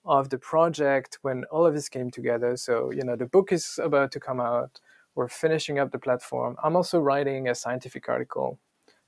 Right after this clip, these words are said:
who kind of describes all the, you know, nitty-gritty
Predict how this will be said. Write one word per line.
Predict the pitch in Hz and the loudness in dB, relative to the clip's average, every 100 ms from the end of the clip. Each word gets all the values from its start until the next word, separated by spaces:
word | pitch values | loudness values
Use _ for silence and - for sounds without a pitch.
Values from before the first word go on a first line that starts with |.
| - | -6
who | 135 | -4
kind | 143 | 0
of | 123 120 | -2 -2
describes | 120 - 127 131 131 - - | -8 -4 -2 0 -2 -6 -2
all | 151 139 139 | 2 4 2
the, | 127 113 110 120 _ | 2 0 -2 -8 _
you | 143 | -4
know, | 123 110 | -2 -2
nitty-gritty | 139 170 170 143 139 139 131 120 123 | 0 2 0 0 2 4 2 0 -4